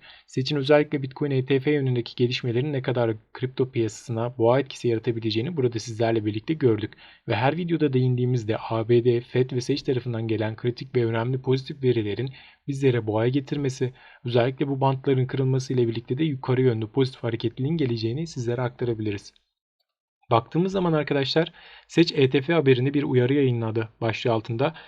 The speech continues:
Ee, A B D Menkul Kıymetler ve Borsa Komisyonu Bitcoin E T F onayına yönelik, e, uyarı yayınladığını burada görebiliyoruz. Seç'in resmi Twitter sayfasından da internetten okuduklarınıza dikkat edin.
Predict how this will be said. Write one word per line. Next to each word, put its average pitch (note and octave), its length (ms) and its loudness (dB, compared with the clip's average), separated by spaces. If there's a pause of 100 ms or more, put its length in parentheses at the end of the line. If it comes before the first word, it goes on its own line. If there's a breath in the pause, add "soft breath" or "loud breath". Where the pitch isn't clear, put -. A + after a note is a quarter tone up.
(200 loud breath)
Ee, A2+ 240 0
A B2 160 4
B C#3 140 2
D D3 80 4
Menkul C#3+ 300 -4
Kıymetler C3 500 0
ve G#2+ 180 -2
Borsa D3 280 0
Komisyonu A#2+ 600 -4
Bitcoin C#3 300 -2
E A2 120 -2
T A#2 120 -2
F A#2+ 120 -4
onayına A2 380 -4
yönelik, A#2 680 -4 (360 loud breath)
e, A2 300 0
uyarı D3 320 6
yayınladığını A#2+ 600 2
burada B2+ 240 2
görebiliyoruz. B2 800 0 (240 soft breath)
Seç'in D3+ 400 -2
resmi C#3 380 0
Twitter A#2 360 0
sayfasından C#3+ 640 -2
da C3+ 60 4
internetten B2 580 0
okuduklarınıza A#2 840 -2
dikkat C3 340 -2
edin. C#3 240 -2